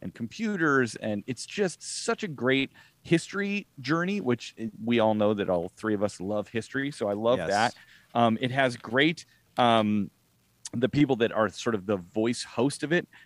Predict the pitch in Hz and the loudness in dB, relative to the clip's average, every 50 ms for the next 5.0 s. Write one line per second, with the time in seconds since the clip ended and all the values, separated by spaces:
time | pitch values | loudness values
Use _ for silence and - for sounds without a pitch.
0 | - - 117 135 143 147 147 147 131 - 139 131 131 131 127 131 123 107 104 110 | -4 0 2 4 4 4 4 2 2 0 0 2 2 2 4 2 2 2 4 4
1 | 110 113 - 120 - - 120 117 120 - 139 143 143 113 - 123 120 117 113 110 | 2 2 2 -2 -6 -2 -2 -2 0 0 -2 -4 -4 -2 -2 0 0 0 0 0
2 | 104 110 123 - - 123 113 113 104 90 101 92 104 110 113 - - - 107 101 | 0 0 -2 -2 -2 -4 -2 -2 -2 -4 -4 -2 -2 -2 -2 -4 -6 -8 -6 -4
3 | 104 101 104 107 - - 110 110 110 104 95 - - 120 113 - - - 98 101 | -2 -4 -4 -4 -6 -4 -4 -4 -4 -4 -6 -8 -8 -8 -8 -8 -8 -6 -4 -4
4 | 101 101 98 - - 104 101 98 98 95 90 - - 110 107 117 131 156 165 | -2 -4 -4 -6 -6 -4 -4 -4 -4 -6 -8 -6 -2 0 2 2 2 0 0